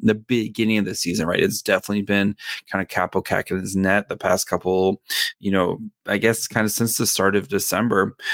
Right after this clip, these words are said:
Um, and, you know, it was interesting that Quinn went back to Blackwood tonight, even though they have been, you know, kind of alternating between them, um, maybe to try to build up some confidence going into, you know,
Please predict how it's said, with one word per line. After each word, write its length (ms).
Um, 580
and, 680
you 80
know, 160
it 60
was 100
interesting 420
that 140
Quinn 380
went 260
back 320
to 300
Blackwood 600
tonight, 580
even 300
though 100
they 160
have 240
been, 380
you 120
know, 140
kind 180
of 100
alternating 480
between 340
them, 220
um, 360
maybe 260
to 60
try 160
to 80
build 240
up 80
some 180
confidence 640
going 280
into, 500
you 80
know, 280